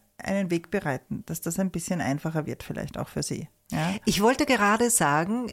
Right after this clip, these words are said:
Speaker 2: ich glaube, das ist schon so, die sind da viel offener und das stimmt aber nicht. Es ist, ich lebe auch in meiner E-, Echo-Blase-Kammer. Äh, ich kenne halt die jungen Frauen, die da ziemlich easy mit all diesen Themen umgehen, aber wie wir aus den Nachrichten und so mitkriegen, gibt's ja auch ganz viele andere
Speaker 1: Hm.
Speaker 2: Bewegungen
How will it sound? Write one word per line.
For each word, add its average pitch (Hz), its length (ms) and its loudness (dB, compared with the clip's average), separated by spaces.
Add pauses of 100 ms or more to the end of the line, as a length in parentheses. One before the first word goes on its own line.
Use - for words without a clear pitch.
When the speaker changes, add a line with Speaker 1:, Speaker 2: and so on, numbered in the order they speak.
(140)
Speaker 2:
ich 190 300 -4
glaube, 160 280 2
das - 200 4
ist 165 260 2
schon 247 240 2
so, 254 220 0
die 220 120 2
sind 190 260 0
da 185 80 2
viel - 240 0
offener 208 640 0
und 165 240 -2 (320)
das 185 140 2
stimmt - 420 -2
aber 165 180 2
nicht. 160 400 0
Es - 200 2
ist, 185 200 0 (200)
ich - 160 -2
lebe 190 320 4
auch 208 120 4
in 190 80 2
meiner 151 300 0
E-, - 80 -4 (800)
Echo-Blase-Kammer. 147 1300 2
Äh, - 40 -20 (680)
ich - 200 2
kenne 196 260 6
halt 180 240 4
die 196 140 4
jungen 190 320 6
Frauen, 160 480 4
die 170 160 2
da 160 140 4
ziemlich 202 400 2
easy 175 240 0
mit 190 200 0
all 156 160 4
diesen 170 260 0
Themen 175 320 2
umgehen, 175 440 2
aber 151 320 -2
wie 160 140 0
wir 170 300 4
aus - 180 -2
den 156 180 0
Nachrichten 156 500 0
und 156 120 -2
so 160 100 -4
mitkriegen, 160 480 -2
gibt's - 220 -8
ja 170 100 -2
auch - 140 -6
ganz 147 260 -2
viele 151 300 -2
andere 151 320 2
Speaker 1:
Hm. 165 100 2
Speaker 2:
Bewegungen 147 800 0